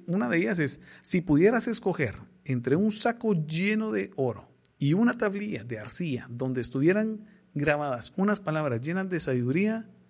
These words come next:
¿vos qué escogerías?". Y entonces esa misma pregunta se lo hace a una, un,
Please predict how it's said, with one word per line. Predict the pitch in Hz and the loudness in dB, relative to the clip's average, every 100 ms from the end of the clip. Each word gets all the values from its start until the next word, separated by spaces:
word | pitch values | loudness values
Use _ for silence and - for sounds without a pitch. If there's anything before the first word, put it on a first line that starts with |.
| _ _ _ | _ _ _
¿vos | 123 120 135 110 - - _ | -4 2 2 0 -8 -20 _
qué | - | 2
escogerías?". | 139 135 117 113 104 - - - _ _ _ _ _ _ - | 2 2 -6 -8 -10 -20 -20 -20 _ _ _ _ _ _ 0
Y | 185 | 2
entonces | 170 185 170 202 | 2 2 0 0
esa | 202 196 196 | 0 2 2
misma | 202 208 214 | 4 2 4
pregunta | 190 165 175 214 | 4 4 4 -2
se | 208 | -2
lo | 143 120 | -2 0
hace | 120 131 147 | -2 -2 -2
a | |
una, | 139 147 - - | 0 -2 -4 -8
un, | 131 131 143 147 143 120 | -6 -4 -4 -2 -2 -4